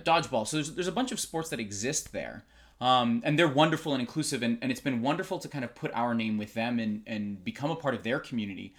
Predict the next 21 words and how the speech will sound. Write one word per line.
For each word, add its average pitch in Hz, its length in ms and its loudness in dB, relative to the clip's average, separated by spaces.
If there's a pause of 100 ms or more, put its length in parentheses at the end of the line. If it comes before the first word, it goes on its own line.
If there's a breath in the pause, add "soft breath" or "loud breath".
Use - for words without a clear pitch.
(280 loud breath)
Um, 117 300 2
but 147 160 0
also 226 420 4
becoming 180 380 -2
a - 20 -4
part 185 160 0
of 160 60 -8
the 156 60 -6
community 131 420 -2
that 113 160 2
is, 107 260 -4 (140)
that 110 100 -2
is 101 240 -4 (160)
the 113 80 -6
V 107 140 -4
U 107 200 0
L 123 440 0
and 107 300 -2
the 113 120 -2
Ultimate 117 300 -4
Frisbee 139 720 -4